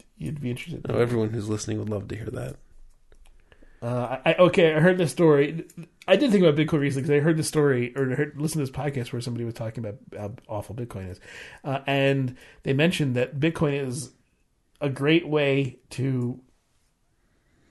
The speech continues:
Speaker 1: oh, so I, I said I was listening to this podcast and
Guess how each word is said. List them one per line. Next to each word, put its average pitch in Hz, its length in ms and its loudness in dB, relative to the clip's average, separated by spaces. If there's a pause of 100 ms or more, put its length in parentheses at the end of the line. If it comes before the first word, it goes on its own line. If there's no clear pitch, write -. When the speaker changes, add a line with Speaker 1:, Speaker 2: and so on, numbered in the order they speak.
(120)
Speaker 1:
oh, 139 100 0 (280)
so 202 160 6
I, 214 180 6
I 185 40 6
said 208 140 4
I 170 60 6
was 160 100 6
listening 180 220 2
to 139 60 -4
this - 40 -6
podcast 156 440 0
and 135 440 -2